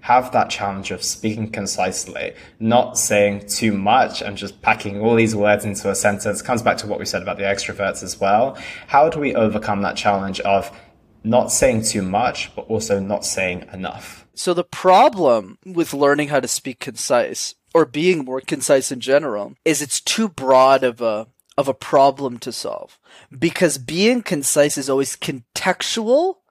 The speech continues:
Speaker 2: to the context you're speaking in. I'll give you an example. Trying to be con-, concise as a podcast host is a completely different set of rules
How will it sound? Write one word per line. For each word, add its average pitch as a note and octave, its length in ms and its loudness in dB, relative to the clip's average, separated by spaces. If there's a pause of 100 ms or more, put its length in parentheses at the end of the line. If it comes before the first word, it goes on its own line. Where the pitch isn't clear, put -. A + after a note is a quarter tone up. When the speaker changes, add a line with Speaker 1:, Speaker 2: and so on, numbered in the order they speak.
(560)
Speaker 2:
to F3+ 100 2
the D#3 120 4
context F3 800 0
you're C3+ 80 -6
speaking - 540 -12
in. A2 220 -14 (380)
I'll D3 100 2
give D3 160 -4
you C#3+ 60 0
an C3 60 -2
example. A#2 580 -10 (360)
Trying A3 440 4
to A#3+ 100 -4
be G3 140 -4
con-, E3+ 380 -4
concise D#3+ 500 0
as D3 200 0
a C#3+ 60 0
podcast D3 760 0
host B3 680 0 (420)
is E3+ 160 2
a E3+ 80 6
completely A3 600 0
different F3+ 340 0
set D#3 240 2
of C3 160 -8
rules D#3+ 440 2